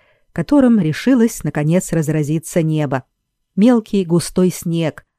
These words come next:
Он завивался на ветру смерчем. Париж ждал его целых три дня, и он пошел в самый подходящий момент. Первый снег разбудил Жервезу.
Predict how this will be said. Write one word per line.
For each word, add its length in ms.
Он 200
завивался 560
на 100
ветру 300
смерчем. 760
Париж 420
ждал 320
его 200
целых 360
три 160
дня, 400
и 80
он 160
пошел 480
в 80
самый 400
подходящий 800
момент. 560
Первый 320
снег 500
разбудил 580
Жервезу. 580